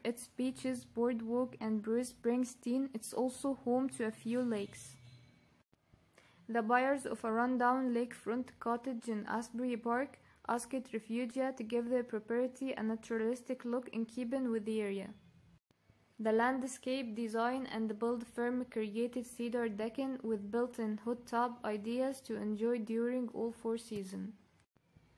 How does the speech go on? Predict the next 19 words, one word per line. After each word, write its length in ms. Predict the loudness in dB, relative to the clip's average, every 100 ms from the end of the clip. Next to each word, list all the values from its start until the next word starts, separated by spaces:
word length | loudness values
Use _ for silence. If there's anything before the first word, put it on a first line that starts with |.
| -6
The 160 | 0 4
hot 260 | 4 4
tub 320 | 6 8 8
suspends 680 | 2 -8 -4 0 2 2 -2 0
over 380 | 2 4 4 2
slope 480 | 0 0 0 0
planted 480 | 2 2 4 2 0
with 220 | 2 2
meadow 480 | 4 2 4 4 2 0
and 200 | 2 4
native 400 | 2 2 -2 0
grasses 500 | 2 2 2 -2 0
that 200 | -2 0
are 200 | 0 0
drought 420 | -2 0 2 2 -2 -4
tolerant 500 | 0 2 2 0 -2 -4
and 160 | -4
attract 560 | -4 -4 0 0 0 -6 -2
pollinators. 680 | 0 2 2 -2 -4 -8